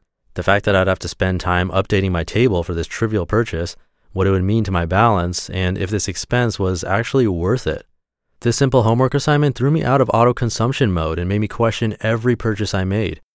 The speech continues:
It's like a meditative practice for minimalists. After six years of doing this, that awareness is stronger than ever. I know what I can afford. I know what it'll mean if I make a large purchase or if I take on a new monthly expense. It's easy to see how this will impact my bottom line and my future finances.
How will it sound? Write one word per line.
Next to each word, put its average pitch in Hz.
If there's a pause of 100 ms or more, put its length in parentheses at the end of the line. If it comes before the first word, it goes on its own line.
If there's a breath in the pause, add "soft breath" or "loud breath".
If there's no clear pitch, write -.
(160)
It's -
like 156
a 143
meditative 107
practice 110
for 92
minimalists. 87 (640)
After 95
six -
years 107
of 98
doing 101
this, 117
that 98
awareness 107
is 85
stronger 98
than 92
ever. 82 (340)
I 98
know 101
what 117
I 117
can 117
afford. 104 (160)
I 82
know 95
what 104
it'll 101
mean 113
if 104
I 92
make 92
a 98
large 95
purchase 98
or 87
if 82
I 87
take 95
on 92
a 95
new 98
monthly 95
expense. 98 (340 soft breath)
It's -
easy 131
to 117
see 127
how 101
this 107
will 104
impact 107
my 90
bottom 95
line 104
and 107
my 101
future 107
finances. 87